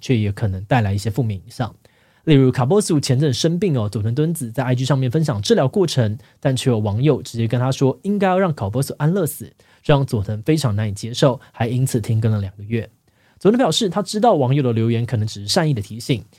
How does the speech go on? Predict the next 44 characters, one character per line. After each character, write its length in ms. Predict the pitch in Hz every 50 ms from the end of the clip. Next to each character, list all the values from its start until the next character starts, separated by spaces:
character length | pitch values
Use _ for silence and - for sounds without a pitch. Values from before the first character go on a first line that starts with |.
| _ _ _
毕 120 | - 160
竟 200 | 139 139 135 127
在 200 | 123 - 131 120
某 120 | 113 101 104
些 140 | 101 139 135
国 180 | 135 117 107
家 200 | 117 - 143 131
呢， 260 | 139 131 120 120 120 - - - -
为 140 | 240 214
宠 200 | 160 - - 117
物 140 | 107 147 156
安 180 | 143 - 147 156
乐 120 | 180 165
死 100 | 147 -
很 100 | 104 98
常 160 | 104 - - - -
见， 240 | - 147 127 - - - _ _ _ _
但 120 | _ 233 254
因 60 | 277
为 60 | 294
文 160 | 233 160 127
化 180 | 131 160 196 170
差 240 | 170 - 143 143 143
异 140 | 147 143 120
哦， 100 | 95 110
他 120 | - 135
还 80 | 131 123
是 80 | 131 131
希 160 | - - 160
望 100 | 139 135
可 100 | - 127
以 60 | 110
珍 180 | - 156 170 185
惜 220 | - - 117 110
跟 180 | 104 139 131 127
卡 140 | - -
波 160 | 101 104 117 123
苏 140 | - 120
相 200 | - - 123 117
处 140 | 127 - -
的 80 | 101 98
每 120 | 101 101
一 80 | - - -
天。 260 | - 123 117 117